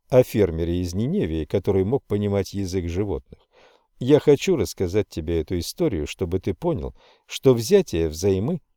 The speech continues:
и предоставление денег в долг — это нечто большее,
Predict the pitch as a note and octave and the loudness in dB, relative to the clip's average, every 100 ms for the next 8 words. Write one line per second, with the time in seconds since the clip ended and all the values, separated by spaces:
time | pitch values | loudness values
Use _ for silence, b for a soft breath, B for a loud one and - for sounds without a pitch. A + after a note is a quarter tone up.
0 | _ A#2+ G#2+ A2 G2 - A2+ A2+ F#2+ E2 | _ -2 2 0 0 -2 0 0 0 -2
1 | E2+ F2 F2 D#2 E2 E2+ D#2+ - A2 F#2+ | -4 -2 -2 -2 -8 -6 -6 -6 -8 -2
2 | G#2 D#3+ - - A2+ - _ _ G2+ F#3 | -2 -2 -6 -2 -2 -2 _ _ 2 4
3 | D#3+ - D#2 C#2 | 4 2 -4 -4